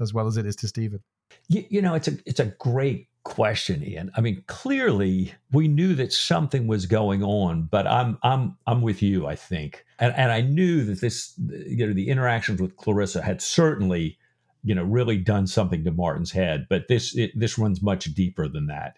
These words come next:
Speaker 2: Yeah,
Speaker 1: Yeah.
Speaker 2: you're right.
Speaker 1: And I, yeah, and I'm pretty sure Martin was t-, described as being one of the people who had been seen coming and going to Clarissa's cabin. But anyhow, what, what, what we, what we probably didn't know, and what Stephen certainly didn't know, was just how deep,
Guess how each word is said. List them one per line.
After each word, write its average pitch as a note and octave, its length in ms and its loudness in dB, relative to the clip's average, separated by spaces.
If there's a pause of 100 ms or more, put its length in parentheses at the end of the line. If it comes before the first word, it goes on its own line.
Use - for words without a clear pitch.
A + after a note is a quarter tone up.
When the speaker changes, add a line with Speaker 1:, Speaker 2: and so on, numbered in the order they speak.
(100)
Speaker 2:
Yeah, D#2+ 160 -12 (100)
Speaker 1:
Yeah. D#2 220 -10 (100)
Speaker 2:
you're F2 140 -8
right. F2+ 300 -6 (460)
Speaker 1:
And B2+ 100 0
I, - 180 -8 (100)
yeah, G#2 280 -2 (200)
and C#3+ 220 2
I'm C#3+ 120 2
pretty D3 180 0
sure C#3+ 220 2
Martin C3 320 0
was B2 180 0
t-, - 160 -2 (120)
described B2+ 440 0
as A#2 60 0
being A#2 220 0
one A#2+ 120 2
of A2+ 80 0
the A2+ 60 -2
people A#2 240 0
who A2 60 2
had A2+ 120 0
been G#2+ 140 0
seen A2 200 0
coming A2 300 -2
and G#2 80 -2
going G#2 200 -2
to G#2+ 80 -2
Clarissa's G2+ 360 -4
cabin. G#2 300 -8 (1000)
But B2+ 120 2
anyhow, D3 280 4
what, C3+ 180 0
what, D3 220 0
what D3 240 2
we, F3 160 2 (160)
what D#3+ 240 2
we F#3 100 4
probably F#3+ 420 2
didn't A#2+ 200 0
know, A#2 160 2
and B2+ 100 2
what B2 120 0
Stephen B2+ 280 0
certainly D#3 440 2
didn't A2+ 200 -2
know, G#2 140 -2
was G#2+ 300 -2
just C3+ 360 -2
how C3+ 260 2
deep, A#2+ 340 0